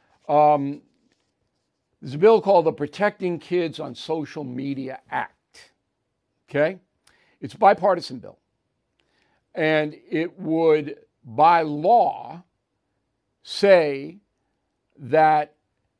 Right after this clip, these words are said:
no child under the age of thirteen could use Instagram, Facebook, and TikTok. And that if you were thirteen to seventeen,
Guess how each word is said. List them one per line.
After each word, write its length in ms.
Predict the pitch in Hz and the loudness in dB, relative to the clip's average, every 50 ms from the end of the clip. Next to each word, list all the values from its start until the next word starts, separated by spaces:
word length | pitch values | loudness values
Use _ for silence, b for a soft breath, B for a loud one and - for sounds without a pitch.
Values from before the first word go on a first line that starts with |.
| _ _ _ _ _ _ _ _ _ - | _ _ _ _ _ _ _ _ _ -16
no 720 | 135 123 131 139 160 180 214 220 220 220 226 226 - - _ _ _ _ _ | -12 -8 0 4 6 6 8 8 8 8 6 4 -2 -10 _ _ _ _ _
child 800 | - - - - 202 196 180 170 131 107 104 101 101 131 139 _ - | -18 -6 0 2 4 4 4 2 0 -6 -12 -18 -18 -18 -18 _ 0
under 300 | - 165 185 196 190 196 | 2 2 2 2 0 -2
the 180 | 170 185 180 | -2 0 -2
age 200 | 175 175 165 127 | -2 -2 -2 -6
of 100 | 147 - | -10 -16
thirteen 920 | _ _ - 196 190 180 165 165 - - - 180 185 160 135 110 101 101 _ _ _ _ _ _ _ _ _ _ _ _ _ _ _ | _ _ -2 0 0 0 0 -4 -10 -14 -10 -10 -8 -8 -10 -12 -16 -20 _ _ _ _ _ _ _ _ _ _ _ _ _ _ _
could 260 | - - 165 165 143 | -10 -6 -6 -6 -6
use 880 | 135 143 160 190 214 214 196 160 147 139 135 135 139 143 139 - - _ _ _ - | -8 -6 -4 0 2 4 4 2 2 -2 -6 -8 -8 -10 -10 -12 -18 _ _ _ -8
Instagram, 800 | - 170 185 180 - - 214 165 143 175 175 170 170 170 165 156 | -6 -4 -4 -6 -6 -10 -8 -6 -4 -2 -2 -2 -2 -4 -4 -6
Facebook, 640 | - - 170 160 156 147 - - - 160 151 147 151 | -8 -6 -6 -6 -6 -6 -10 -12 -8 -6 -6 -6 -6
and 160 | 151 123 117 _ | -10 -14 -14 _
TikTok. 540 | - - 147 _ _ _ _ - - - _ _ _ _ _ _ _ _ _ _ _ _ _ _ _ _ _ _ _ _ _ _ _ _ - | -18 -20 -20 _ _ _ _ -20 -20 -20 _ _ _ _ _ _ _ _ _ _ _ _ _ _ _ _ _ _ _ _ _ _ _ _ -8
And 160 | 139 143 143 | -6 -2 0
that 320 | 160 165 160 160 156 156 _ _ _ _ _ _ - | 2 2 2 2 -2 -6 _ _ _ _ _ _ -6
if 220 | 156 156 156 156 | -6 -6 -6 -6
you 100 | 170 160 | -8 -6
were 120 | 151 156 | -6 -6
thirteen 500 | 143 - - 185 180 175 - - 160 151 | -8 -6 -4 -4 -4 -4 -6 -10 -10 -10
to 120 | 143 147 147 | -10 -12 -14
seventeen, 1000 | - - - 277 285 285 254 240 190 165 143 - - 135 127 131 147 160 175 | -14 -6 0 2 2 2 2 0 -2 -4 -6 -12 -14 -16 -16 -16 -20 -20 -20